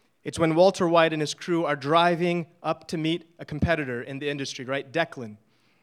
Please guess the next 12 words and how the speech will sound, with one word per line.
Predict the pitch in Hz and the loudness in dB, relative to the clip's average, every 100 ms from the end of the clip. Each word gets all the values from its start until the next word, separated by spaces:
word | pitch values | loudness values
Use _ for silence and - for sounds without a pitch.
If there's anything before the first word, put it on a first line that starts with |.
| _ _ _ _ _ | _ _ _ _ _
in | 135 | -4
the | 147 | 2
middle | 180 202 | 4 2
of | 165 | 0
the | |
desert, | 156 165 151 170 175 _ _ _ _ | 2 2 2 -4 -6 _ _ _ _
and | 131 131 | -14 -2
Walter | 160 180 - 170 | 2 2 2 4
White | 160 156 160 | 4 4 0
intends | 135 165 147 - | -8 -8 -8 -8
to | |
set | 143 - 165 170 | -8 0 0 0